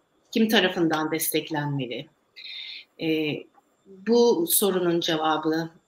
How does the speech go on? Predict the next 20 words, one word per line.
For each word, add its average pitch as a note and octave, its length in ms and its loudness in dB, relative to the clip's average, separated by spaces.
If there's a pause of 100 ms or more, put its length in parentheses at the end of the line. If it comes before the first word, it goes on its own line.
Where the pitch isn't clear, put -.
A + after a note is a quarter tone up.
(120)
<clears throat> - 0 - (320)
daha E3+ 220 0
muğlak. E3+ 800 -2 (680)
Çünkü G3 220 0
genelde, F#3+ 920 2 (100)
e, E3+ 440 0 (200)
hep F#3+ 240 -2 (720)
gözlemlediğimiz F3+ 1300 2 (920)
bu G#3 360 2
ilişkilerin, G#3 1200 0 (180)
e, D#3 360 -4 (640)
kuvvetlenmesini F#3 840 0
ve F#3+ 80 0
gerçekleşmesini, F3 1200 -2
e, E3 280 -2
sağlayan E3 540 0
kişilerin B3+ 360 2
bir B3 60 2
süre F#3 320 0
sonra, G#3 680 0